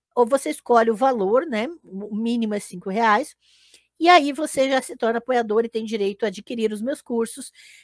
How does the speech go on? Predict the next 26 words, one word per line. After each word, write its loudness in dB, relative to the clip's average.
pela 4
metade 2
do -8
preço, 0
tá -6
bem? 0
É -2
importante 2
que -14
você -2
saiba, 4
então, -2
ah, 4
você -2
se -16
torna 4
apoiador, 2
faz 0
o -6
seu -6
primeiro -2
pagamento, -4
e -2
aí 2
você -6
pode -4